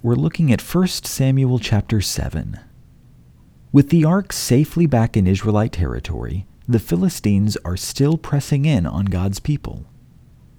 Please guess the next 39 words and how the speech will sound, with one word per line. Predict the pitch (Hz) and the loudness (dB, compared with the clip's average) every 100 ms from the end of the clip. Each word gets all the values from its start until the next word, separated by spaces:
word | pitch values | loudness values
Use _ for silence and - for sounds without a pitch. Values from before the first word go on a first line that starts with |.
| _ - | _ -10
In | 87 | 0
this | 101 143 - | 2 2 0
reading, | 73 65 87 104 - - _ | -6 -4 -6 -6 -10 -20 _
Samuel | - - 123 151 160 160 | -12 0 2 2 0 0
calls | - - 127 135 117 | -4 -4 -2 -2 -2
Israel | 92 95 92 95 | -2 0 0 -2
to | - | -4
repent. | 90 82 - 92 101 - - - - - - - - - - - - - - - - - | -4 -4 -4 -6 -8 -14 -20 -20 -20 -20 -20 -20 -20 -20 -20 -20 -20 -20 -20 -20 -20 -8
Let's | 170 135 | -6 2
read | 127 120 | 4 4
First | - 135 - - | 4 0 0 -10
Samuel | - 117 113 110 110 | -2 0 2 0 0
chapter | - 90 - | 0 0 0
seven. | 92 - 53 - - - - - - - - - - - - - - - - - - - - - _ - - | -4 -4 -8 -8 -12 -12 -18 -20 -20 -20 -20 -20 -20 -20 -20 -20 -20 -20 -20 -20 -20 -20 -20 -20 _ -20 0
And | 139 | 2
the | 156 | 4
men | 180 214 | 4 2
of | - | 0
Kiriath | - 143 143 - | 0 2 2 0
Jearim | - 95 85 87 95 | 0 2 4 0 0
came | 104 139 143 | 2 4 2
and | 92 | 0
took | 95 151 - | 0 -2 0
the | 185 | 2
ark | 147 131 | 2 0
of | 127 | -2
the | 123 | -2
Lord | 113 87 90 - | 0 0 0 -2
and | 95 92 | -4 -2
brought | 98 113 | 0 2
it | 147 | 2
into | 139 139 | 0 0
the | 135 113 | 0 0
house | 151 190 | 0 -2
of | - | -4
Abinadab | 73 101 127 139 127 120 - - | -4 0 0 2 0 0 -2 -4
on | 98 110 | -2 0
the | |
hill, | 110 - 52 76 | 0 -2 -6 -8